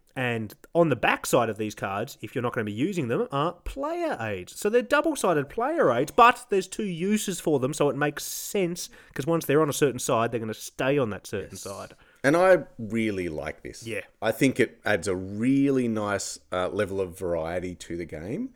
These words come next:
Speaker 3: uh, because you actively want to choose these different allies as your games change.
Speaker 1: Yeah.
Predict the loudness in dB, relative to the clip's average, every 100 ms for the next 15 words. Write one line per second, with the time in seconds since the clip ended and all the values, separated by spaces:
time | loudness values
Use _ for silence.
0 | -18 -20 -20 -8 -4 -4 2 6 6 4
1 | -6 -16 -18 -14 -6 4 4 4 -2 -2
2 | 0 2 2 0 -4 -4 -4 -4 -6 -4
3 | -8 -6 -6 -4 -4 -4 -6 -8 -4 -2
4 | -2 -2 -2 0 0 -2 -6 -2 0 0
5 | -2 -4 -12 -8 -6 -6 -10 -18 -8 -8